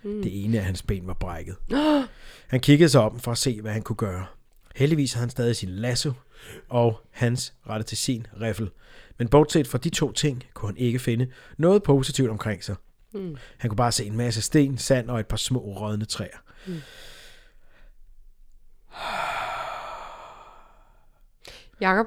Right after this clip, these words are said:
Speaker 2: Men så slog det ham altså. Han måtte jo finde noget støtte til sit ben på en eller anden måde.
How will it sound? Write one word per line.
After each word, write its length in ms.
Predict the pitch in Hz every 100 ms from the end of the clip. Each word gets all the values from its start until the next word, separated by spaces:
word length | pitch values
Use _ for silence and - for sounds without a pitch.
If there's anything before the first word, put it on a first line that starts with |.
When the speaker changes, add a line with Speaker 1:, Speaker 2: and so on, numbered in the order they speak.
| -
Speaker 2:
Men 160 | 120 117
så 120 | 151
slog 260 | 160 175
det 80 | 175
ham 120 | 165
altså. 280 | 147 131 147 143 - - - - - - _
Han 160 | - 127
måtte 180 | 110 -
jo 40 |
finde 240 | - 113 139
noget 160 | 123
støtte 760 | - - - - - - 123 143
til 180 | - 117
sit 140 | 110
ben 260 | 135 - -
på 60 | - 151
en 140 | 131
eller 140 | 123
anden 200 | 95 101
måde. 260 | 110 92